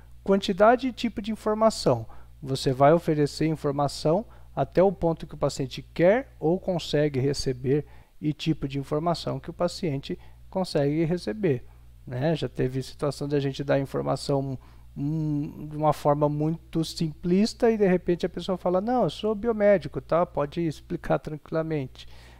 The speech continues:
É, então, a quantidade e tipo de informação a gente tem que avaliar bem. É, avaliar necessidade individual de informação e não sobrecarregar o paciente com informação demais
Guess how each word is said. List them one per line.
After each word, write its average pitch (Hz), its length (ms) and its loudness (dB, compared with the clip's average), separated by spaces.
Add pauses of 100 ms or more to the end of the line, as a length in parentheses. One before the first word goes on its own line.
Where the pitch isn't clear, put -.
(120)
É, 123 440 -2
então, 127 540 -4 (140)
a 131 100 -4
quantidade 131 600 -4
e - 20 -12
tipo - 260 -12
de 135 120 -10
informação 151 600 -4
a 131 60 -6
gente 135 260 -10
tem 139 200 -8
que 156 240 -4 (360)
avaliar 139 520 2
bem. 139 280 -6 (480)
É, 135 300 2
avaliar 160 480 6
necessidade 151 800 2 (400)
individual 165 720 0
de 139 100 -6
informação 170 800 0 (400)
e 196 340 2
não 180 360 4
sobrecarregar 143 1200 2
o 135 60 -10
paciente 135 720 -4
com 139 160 -8
informação 127 640 -8
demais 175 520 0